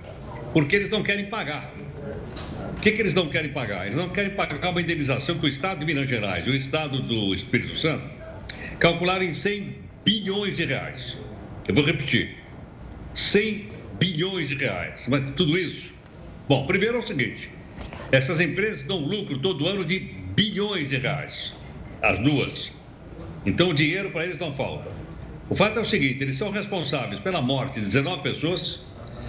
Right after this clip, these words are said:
pela, pela, pela trezentas e cinquenta famílias foram retiradas,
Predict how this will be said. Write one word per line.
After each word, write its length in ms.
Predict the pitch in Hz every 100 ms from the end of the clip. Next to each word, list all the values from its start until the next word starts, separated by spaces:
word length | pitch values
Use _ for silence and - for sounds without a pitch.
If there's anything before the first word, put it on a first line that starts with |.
| - - -
pela, 600 | - 185 190 175 147 117 - - 135 107
pela, 520 | 151 160 151 135 135 - - - - - -
pela 160 | 165 170
trezentas 460 | 190 165 143 240
e 40 | -
cinquenta 360 | 196 190 180
famílias 380 | 147 139 147 135
foram 180 | 143 127
retiradas, 800 | 117 - 113 185 160 - -